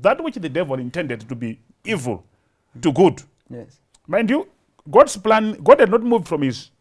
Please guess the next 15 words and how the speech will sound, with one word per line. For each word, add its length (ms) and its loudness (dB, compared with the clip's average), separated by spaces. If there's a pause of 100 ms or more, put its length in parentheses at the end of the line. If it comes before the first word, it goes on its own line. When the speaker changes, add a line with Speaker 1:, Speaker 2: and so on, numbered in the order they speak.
(240)
Speaker 1:
from 180 -2
his, 200 -4
from 220 -8
his 120 -4
plan. 380 -4
Speaker 2:
Yes. 300 -12 (840)
Speaker 1:
Uh, 360 0 (420)
mu-, 300 0 (300)
multiply, 640 4 (180)
Speaker 2:
Mm. 200 -12 (500)
Speaker 1:
subdue 380 0
the 180 -6
earth. 280 -14
Speaker 2:
Yes. 140 -10
Speaker 1:
Multiply 460 4